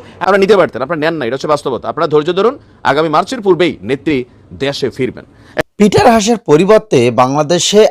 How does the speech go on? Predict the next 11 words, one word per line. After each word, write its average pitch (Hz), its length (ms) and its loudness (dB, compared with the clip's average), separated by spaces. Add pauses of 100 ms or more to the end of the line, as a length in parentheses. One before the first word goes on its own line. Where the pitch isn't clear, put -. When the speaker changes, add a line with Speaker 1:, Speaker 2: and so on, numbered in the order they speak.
Speaker 2:
আসার 165 300 -4
কথা 156 280 -4
ছিল 165 340 -2
ডেভিড 123 420 0
মিলি, 120 280 -4 (380)
যাকে 135 280 0
নিয়োগ 139 280 0
দিয়েছিলেন 180 720 2 (300)
মার্কিন 196 540 -2
যুক্তরাষ্ট্রের 147 680 2
সাবেক 180 520 0